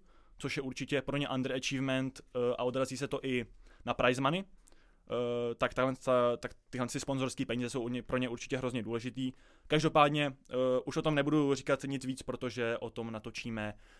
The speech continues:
ještě takový kratičký speciál, kde si to probereme. Jelikož vlastně naše první epizoda, pilotní epizoda, byla,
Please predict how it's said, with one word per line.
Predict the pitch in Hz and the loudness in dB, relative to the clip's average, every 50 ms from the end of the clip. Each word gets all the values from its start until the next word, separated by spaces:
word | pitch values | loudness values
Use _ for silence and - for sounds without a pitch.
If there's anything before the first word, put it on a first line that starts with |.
| - - | -14 -10
ještě | 117 110 - - 120 117 | -8 -8 -6 -4 -4 -4
takový | 117 110 120 120 110 | -4 -4 -4 -6 -6
kratičký | - - 110 113 - 123 107 - - - 117 110 | -4 -2 -4 -4 -4 -6 -10 -10 -8 -6 -6 -6
speciál, | - - - 107 - - - 117 107 107 107 104 | -6 -6 -8 -8 -8 -6 -4 -2 0 0 0 -2
kde | 107 107 | -4 -8
si | - - | -10 -10
to | - 107 | -12 -8
probereme. | - 117 117 110 120 120 120 117 117 117 113 - - - - - - - - | -2 -2 0 2 2 2 2 0 0 -2 -4 -6 -14 -20 -20 -20 -20 -14 -6
Jelikož | 110 123 127 - 127 | -2 -2 0 0 0
vlastně | 123 123 110 - 120 | -2 -2 -4 -4 -6
naše | 117 - 117 | -6 -6 -6
první | - 127 139 160 170 147 | -2 0 2 2 2 0
epizoda, | - 147 139 143 139 131 | 0 0 0 0 0 0
pilotní | - 135 135 135 131 - 147 127 | 0 0 -2 -2 -2 -2 -4 -4
epizoda, | - 139 117 135 127 123 120 113 - - - - - - _ - | -4 -4 -2 0 2 2 2 2 0 -10 -20 -20 -20 -20 _ -6
byla, | 110 123 123 117 113 110 107 101 101 98 | -2 0 2 2 4 2 2 0 -2 -6